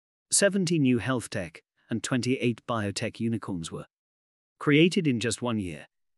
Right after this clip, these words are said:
taking the totals to two hundred and two health tech and one hundred and ninety-two biotech. The combined enterprise value of health tech and biotech startups founded since nineteen ninety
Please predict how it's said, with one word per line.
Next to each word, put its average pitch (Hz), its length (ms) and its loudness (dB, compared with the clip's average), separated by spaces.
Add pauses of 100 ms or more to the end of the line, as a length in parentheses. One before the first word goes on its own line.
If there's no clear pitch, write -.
(140)
taking 180 340 0
the 139 60 2
totals 123 420 0
to 107 100 -6
two 123 220 0
hundred 113 280 -6
and 98 140 -6
two 135 160 0
health 127 280 -6
tech - 300 -12 (340)
and 110 120 -4
one 139 180 2
hundred 123 300 -2
and 107 120 -2
ninety-two 120 520 -2
biotech. 110 600 -8 (720)
The 139 60 2
combined 160 440 4
enterprise 117 560 0
value 101 380 -2
of 87 100 -8
health 156 320 -4
tech 78 280 -8
and 98 180 -6
biotech 131 560 0
startups 117 600 -4
founded 101 520 -4
since 98 260 -4
nineteen 98 300 -4
ninety 107 400 -4